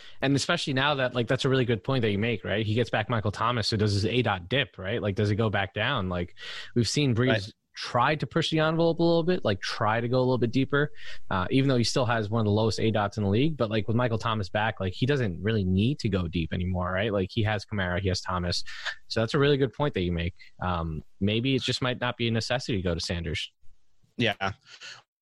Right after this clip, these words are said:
Speaker 2: Well, so we'll see how that one lo-, I, I like the wide receiver three flex pl-, peg you have him at there. I think that's fine. I think that's a good range.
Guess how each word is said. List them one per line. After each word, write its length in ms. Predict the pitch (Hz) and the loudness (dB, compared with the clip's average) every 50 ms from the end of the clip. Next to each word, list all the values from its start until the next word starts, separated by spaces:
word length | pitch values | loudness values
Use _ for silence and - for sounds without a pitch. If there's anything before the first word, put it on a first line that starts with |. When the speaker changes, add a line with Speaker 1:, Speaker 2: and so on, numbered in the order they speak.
| _ _ _ _ _ _ _ _ _ _ _ _ _ _ _ | _ _ _ _ _ _ _ _ _ _ _ _ _ _ _
Speaker 2:
Well, 100 | 151 156 | 2 4
so 120 | 147 185 190 | 4 6 6
we'll 140 | 202 220 | 6 6
see 180 | 208 - 247 226 | 6 4 6 6
how 100 | 220 208 | 6 6
that 220 | 196 196 185 175 | 6 6 4 4
one 320 | 139 160 175 170 170 165 165 | 2 2 4 4 6 6 4
lo-, 100 | 165 127 | 4 4
I, 180 | - - 151 135 | 4 4 4 4
I 200 | 69 92 165 185 | 4 4 4 6
like 260 | 190 180 175 170 - | 6 6 6 6 4
the 80 | 175 156 | 4 6
wide 200 | 151 151 151 147 | 6 6 6 4
receiver 320 | 143 - - 151 139 139 | 4 2 2 4 2 2
three 340 | 135 - 127 131 135 135 131 | 2 2 2 4 4 4 4
flex 480 | - - - 143 135 127 - - - | 2 2 2 4 4 4 2 -2 -6
pl-, 360 | - - - - 135 120 - - | -6 -6 0 2 4 4 4 2
peg 260 | - 127 123 120 117 | 2 2 2 2 2
you 120 | 120 117 110 | 2 4 4
have 220 | 113 110 110 110 | 4 4 4 2
him 140 | 113 107 110 | 0 0 2
at 220 | 110 107 - - | 2 2 0 2
there. 260 | - 110 107 110 110 | 2 4 6 6 6
I 80 | 107 107 | 4 2
think 160 | - - - | 0 -2 -2
that's 200 | - 98 - - | -2 -2 -2 -2
fine. 400 | - - 98 95 92 95 95 95 | -2 0 2 2 2 2 0 0
I 60 | 92 | 0
think 160 | 101 113 101 110 | 0 0 0 0
that's 140 | 101 - | 0 0
a 40 | 101 | 0
good 160 | 95 107 101 | 0 0 0
range. 440 | 95 98 98 98 98 98 95 - - | 2 2 2 4 2 2 0 -2 -6